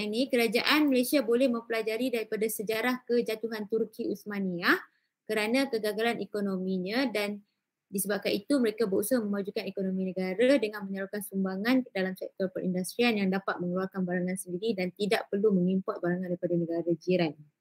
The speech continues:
Boleh sambung ni, koma, maka hasil pengeluaran barangan boleh diekspor kepada negara lain lalu menjana ke-, kekayaan negara Malaysia. Sambung je. Yang ni tak perlu pun tak apa.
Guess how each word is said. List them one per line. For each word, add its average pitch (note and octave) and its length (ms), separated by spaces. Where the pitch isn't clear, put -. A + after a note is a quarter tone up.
Boleh A3 200
sambung C4+ 360
ni, C4+ 240
koma, A#3+ 480
maka C#4 640
hasil C4 480
pengeluaran A3 640
barangan G3+ 720
boleh A3 400
diekspor - 400
kepada G#3+ 240
negara G3+ 320
lain D#4 400
lalu G#3+ 240
menjana G3+ 400
ke-, - 240
kekayaan F#3 560
negara E3+ 320
Malaysia. D#3+ 400
Sambung F3 480
je. D#3+ 80
Yang G#3+ 160
ni D#4 80
tak - 160
perlu G#3+ 240
pun - 160
tak - 160
apa. - 160